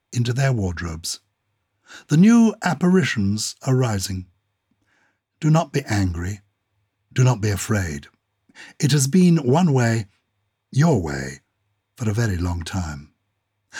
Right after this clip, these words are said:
Share and share alike my genderless lipstick. Kiss me, honey, honey, kiss me. I forgive you, I love you. Will you love me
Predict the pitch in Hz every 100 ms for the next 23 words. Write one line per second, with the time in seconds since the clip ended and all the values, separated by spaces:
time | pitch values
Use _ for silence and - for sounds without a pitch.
0 | - - 175 180 214 208 151 135 - 151
1 | 131 123 120 127 - - _ _ _ _
2 | - 127 135 143 131 90 117 107 107 131
3 | - - 180 - - 101 85 - _ -
4 | 220 - - 117 98 - - 233 220 196
5 | 151 165 156 151 - - 135 110 - 98
6 | 87 - - _ - 147 170 156 143 139
7 | 147 147 151 - 98 95 147 160 165 156
8 | - _ 139 185 180 180 175 - _ _
9 | - 123 135 139 - - - 113 117 127
10 | 139 -